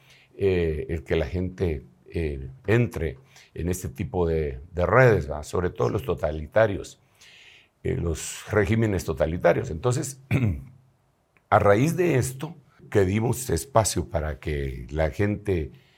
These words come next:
preguntara en base a lo que nosotros hemos venido enseñando, nos asombró que,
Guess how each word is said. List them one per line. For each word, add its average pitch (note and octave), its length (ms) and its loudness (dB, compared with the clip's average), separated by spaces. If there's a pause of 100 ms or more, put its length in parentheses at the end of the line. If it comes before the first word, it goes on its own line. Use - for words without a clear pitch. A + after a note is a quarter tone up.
(260)
preguntara A2+ 680 6
en A2 140 0
base F2+ 260 2
a - 20 4
lo G#2 160 0
que F#2+ 120 2
nosotros F2+ 440 0
hemos A2 200 0
venido G2 280 0
enseñando, G#2+ 720 0 (560)
nos C#3 280 2
asombró D3 680 0 (760)
que, G2+ 480 4